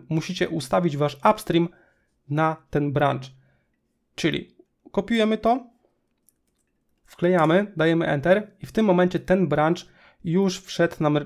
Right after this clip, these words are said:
nasze repozytorium, czyli mamy testowa dwa, ale teraz z racji tego, że już ustawiliśmy tak naprawdę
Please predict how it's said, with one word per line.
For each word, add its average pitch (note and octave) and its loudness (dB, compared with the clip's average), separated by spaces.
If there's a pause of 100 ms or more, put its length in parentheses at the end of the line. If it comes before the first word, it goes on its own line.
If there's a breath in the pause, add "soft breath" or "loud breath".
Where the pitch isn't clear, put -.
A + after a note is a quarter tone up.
nasze D3+ -2
repozytorium, F#3 2 (1120)
czyli C#3+ -2
mamy C#3+ 0
testowa D#3 0
dwa, G3 2 (640 soft breath)
ale F3 4
teraz F3 0
z C3+ -6
racji G3 0
tego, C#3 0
że D3+ 2
już D#3 0
ustawiliśmy F#3 0
tak C#3 -6
naprawdę D3 0